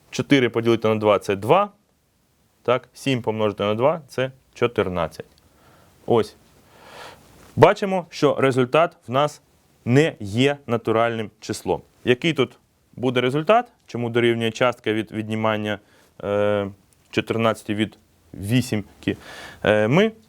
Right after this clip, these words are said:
з вами розглянемо на, е, майбутніх заняттях. І так, м, тепер, що стосується ділення натуральних чисел.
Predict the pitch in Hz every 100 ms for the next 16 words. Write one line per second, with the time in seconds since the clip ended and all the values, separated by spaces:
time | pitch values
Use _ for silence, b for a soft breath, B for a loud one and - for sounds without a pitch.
0 | - 104 143 156 143 110 110 101 123 135
1 | 131 127 120 101 113 110 _ - 98 98
2 | 101 98 107 113 104 - _ _ - 95
3 | 98 90 - - _ _ _ _ - B
4 | B B B B - 170 127 95 - _
5 | _ _ _ _ _ _ - - 113 104
6 | 104 101 101 139 196 226 - _ - -
7 | 175 180 139 - 147 151 147 143 135 _
8 | _ - 101 151 131 113 101 98 104 101
9 | 92 87 - - -